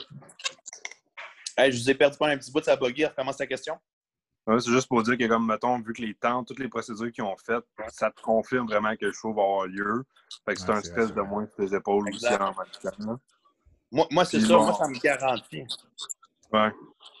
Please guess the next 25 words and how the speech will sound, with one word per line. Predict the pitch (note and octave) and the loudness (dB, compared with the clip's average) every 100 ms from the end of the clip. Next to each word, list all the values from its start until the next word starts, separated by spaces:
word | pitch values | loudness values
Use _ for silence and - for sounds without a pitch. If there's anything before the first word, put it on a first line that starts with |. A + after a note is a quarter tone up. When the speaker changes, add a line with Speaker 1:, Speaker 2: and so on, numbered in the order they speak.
| _ | _
Speaker 2:
Puis | A#2+ | 2
le | A#2+ | 4
show, | A#2+ - F3+ | 4 2 0
il | D3 | 0
est-tu | G#2 - C3+ C3+ | -4 -2 2 2
roulé | A#2+ A2+ A#2 | 2 0 0
sur | B2 A#2+ G#2 | 0 -4 -4
deux | A2 A2 | -2 -2
jours | G2+ B2 D3+ D3+ | 0 0 0 -2
ou | |
c'est, | - A2+ | -6 -8
mettons, | G2+ A2 G#2+ | -6 -2 -4
prejudging | - G#2+ G#2+ G2+ G#2+ | -4 -6 -4 -4 -2
matin, | G2+ F#2+ G#2+ A2 | 0 0 -2 -4
finale | - G#2 G2+ | -8 -4 -4
le | G2 | -6
soir ? | - A2+ B2+ C#3 _ _ - _ _ _ _ _ - | -8 -4 -4 -4 _ _ -20 _ _ _ _ _ 2
Speaker 1:
Euh, | A#2 A#2 A2+ - | 6 6 4 0
check | C3 C3+ | -6 -2
ben, | C3+ | -4
il | G#2+ A#2 | -4 -8
est | |
sur | C3 C#3 | -4 -2
quatre | - D#3+ C3+ | 0 -2 0
jours. | C#3+ F3 C#3 | -4 -4 -8